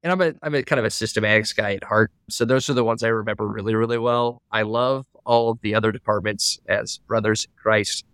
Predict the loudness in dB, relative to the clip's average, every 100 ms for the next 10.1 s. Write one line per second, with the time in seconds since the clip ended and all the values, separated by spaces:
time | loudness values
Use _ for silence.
0 | _ -8 -2 -2 0 0 0 0 -4 -2
1 | 0 2 2 0 -2 -2 0 2 0 -2
2 | _ _ -18 0 2 2 -2 _ -2 0
3 | 0 2 0 0 -10 _ _ _ _ _
4 | -4 0 0 0 0 0 2 0 -2 -4
5 | 0 2 2 0 -2 0 2 0 -4 -8
6 | -8 -2 0 0 0 0 0 0 -2 -2
7 | -2 0 2 0 0 -2 -2 0 0 0
8 | 0 0 0 2 2 0 0 0 -2 -8
9 | _ -2 2 0 0 -2 -2 -4 -2 -2